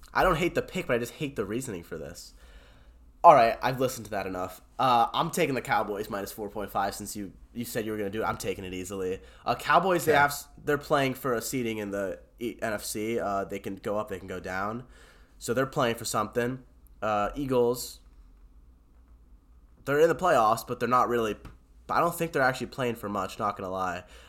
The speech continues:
Speaker 1: No, I don't care. I just think the Eagles suck. I looked at the, the Eagles games, the lo-, who they beat. The Eagles have only beat terrible teams. Every good team they've played, they lost to.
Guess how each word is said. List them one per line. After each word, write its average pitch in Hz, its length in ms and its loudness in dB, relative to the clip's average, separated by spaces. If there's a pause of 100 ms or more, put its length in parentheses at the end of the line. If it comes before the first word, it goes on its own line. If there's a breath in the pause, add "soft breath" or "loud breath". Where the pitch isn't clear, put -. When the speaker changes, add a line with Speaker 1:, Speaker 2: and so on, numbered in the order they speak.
Speaker 1:
No, 123 260 2
I 131 120 2
don't 113 160 0
care. 101 140 -4
I 117 80 0
just 135 160 -8
think 135 140 -6
the - 120 -10
Eagles 110 220 -4
suck. 92 360 -4 (120)
I 123 120 -2
looked 151 180 2
at 170 100 -6
the, 131 120 -2
the 104 320 -8
Eagles 123 360 -4
games, 113 640 -6 (220)
the 117 100 -4
lo-, 107 160 -2
who 135 140 -6
they 123 140 0
beat. 117 380 -6 (220 loud breath)
The 135 120 -6
Eagles 185 240 -2
have 160 120 -6
only 131 260 -2
beat 127 300 -6
terrible 123 380 -4
teams. 120 460 -6 (180 loud breath)
Every 151 180 -2
good 131 220 -2
team 139 140 -4
they've 117 140 -4
played, 120 180 -2
they 110 100 -4
lost 92 360 -4
to. 180 220 -4